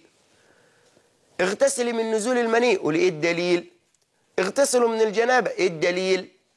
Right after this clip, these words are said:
اغتسلوا من النفاس، إيه الدليل؟ إيه الدليل؟ يبقى إذن الأصل إن الأشياء لا توجب الغسل إلا إذا دل الدليل على ذلك،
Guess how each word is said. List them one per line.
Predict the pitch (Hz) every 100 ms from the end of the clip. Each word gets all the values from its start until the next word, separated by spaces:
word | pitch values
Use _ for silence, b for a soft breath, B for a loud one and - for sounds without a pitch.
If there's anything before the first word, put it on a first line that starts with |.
| _ _ _ -
اغتسلوا | 180 262 277 262 247
من | 226
النفاس، | 220 220 226 233 - 185
إيه |
الدليل؟ | 180 165 185 185 190 185 - _ _ -
إيه | 190
الدليل؟ | 165 160 185 190 190 190 - _
يبقى | 127 139 143 - 131
إذن | - 214 202 226 226 208 B B B -
الأصل | 156 147 139 - 262 - 202
إن | 170 175 175
الأشياء | 175 165 - 214 185
لا | 185
توجب | 170 202 160 139
الغسل | 120 101 - - - _ _ _ -
إلا | 262 240 170 135 127 -
إذا | 143 135 143
دل | 143 214 226 165 139
الدليل | 123 113 143 240 254
على | 214 143 139
ذلك، | 123 117 92